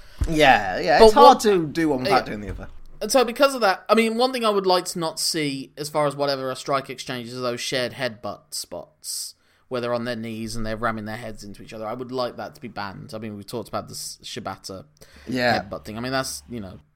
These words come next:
Speaker 2: that's just silliness. Um, and we obviously we had before then, yeah, Nigel McGuinness and Bryan Danielson as well.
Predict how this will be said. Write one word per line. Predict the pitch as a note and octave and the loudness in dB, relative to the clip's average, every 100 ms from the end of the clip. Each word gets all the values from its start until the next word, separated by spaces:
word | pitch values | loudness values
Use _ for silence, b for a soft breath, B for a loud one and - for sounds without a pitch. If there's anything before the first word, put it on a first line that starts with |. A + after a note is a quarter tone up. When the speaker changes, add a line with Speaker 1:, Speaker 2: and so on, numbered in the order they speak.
| _ | _
Speaker 2:
that's | - G#2+ | -10 -8
just | - - | -10 -10
silliness. | - A#2+ G#2 F#2 - - - - _ _ _ - | -8 -6 -8 -12 -10 -8 -10 -12 _ _ _ -10
Um, | B2 A#2 A2+ G#2+ - | -4 -2 -2 -6 -8
and | C3 | -6
we | B2 | -4
obviously | A#2+ B2 A#2+ | -6 -8 -8
we | A2+ | -6
had | A#2 G2+ | -6 -8
before | A2+ C3 A#2 | -10 -8 -6
then, | A2+ G#2+ - _ _ E2 | -6 -8 -12 _ _ _
yeah, | - B2+ A2 - - _ - | -12 -10 -10 -12 -20 _ -8
Nigel | D3 D3+ D3+ C#3+ | 2 4 4 0
McGuinness | C3 C3+ C3 B2 | -4 -4 -4 -6
and | B2 | -6
Bryan | B2 B2 A#2+ | -2 -2 0
Danielson | A#2 A#2+ A#2 A2+ A#2+ A2+ | -2 -4 -6 -8 -8 -8
as | G#2 - | -10 -8
well. | A2 G#2 G2+ | -6 -6 -8